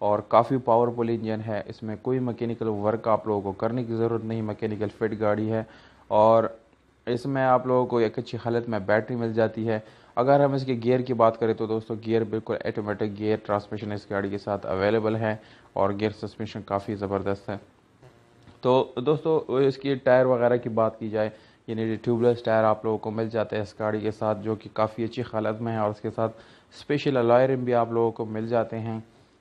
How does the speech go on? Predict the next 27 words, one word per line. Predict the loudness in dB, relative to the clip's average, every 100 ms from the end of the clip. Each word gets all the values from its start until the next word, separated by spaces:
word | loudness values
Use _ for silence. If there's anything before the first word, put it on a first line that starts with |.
| _
दोस्तों, | -18 -2 0 2 4
ओवरऑल | 6 6
इस | 4
गाड़ी | 2 2 2
की | 2
कंडीशन | 0 2 0 -2
की | -2 4
बात | 6 4
की | 2 0
जाए | 0
तो | -4
तकरीबन | -8 -8 -6 -4 -6
इसकी | -10 -10 -8
नाइन | -4 -4 0
by | 0
टेन | 0 -4
कंडीशन | -4 -4 -4 -6 -6
बन | -4
जाती | -4 -4 -4
है, | -10 -10 -20 -20 _ -4
क्योंकि | -2 2 0
इसके | 0 -4 -8
सारे | 4 6 6 4 4
पार्ट्स | 4 2 -2
जो | -4
है | -2
वो | -4